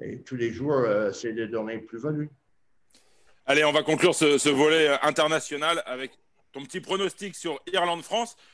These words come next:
Speaker 2: Et une question, euh, qui en découle forcément, est-ce que le Grand Chelem deux mille vingt et un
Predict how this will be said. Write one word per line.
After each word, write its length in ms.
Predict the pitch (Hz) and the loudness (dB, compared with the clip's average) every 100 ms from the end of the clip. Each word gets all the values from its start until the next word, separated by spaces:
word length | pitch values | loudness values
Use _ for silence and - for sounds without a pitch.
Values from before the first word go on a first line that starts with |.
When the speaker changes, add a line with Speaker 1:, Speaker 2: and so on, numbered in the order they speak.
| _ | _
Speaker 2:
Et 80 | 135 | -8
une 100 | 175 | -8
question, 540 | - 190 - 214 202 143 _ _ _ _ | -4 -6 -4 -8 -8 -14 _ _ _ _
euh, 580 | 120 120 117 113 113 113 - | -10 -8 -10 -12 -14 -16 -16
qui 140 | 143 | -12
en 40 | 139 | -8
découle 300 | 151 180 156 | -6 -6 -4
forcément, 480 | 156 - 185 220 - _ - | -4 -4 -6 -6 -8 _ -10
est-ce 180 | 147 - | -10 -4
que 100 | 196 | -4
le 80 | |
Grand 260 | 147 139 180 | -4 -2 -2
Chelem 400 | - 180 175 131 | -2 -4 -4 -4
deux 120 | 139 | -8
mille 160 | 156 147 | -8 -8
vingt 180 | 147 - | -8 -6
et 80 | 165 | -4
un 180 | 196 | -4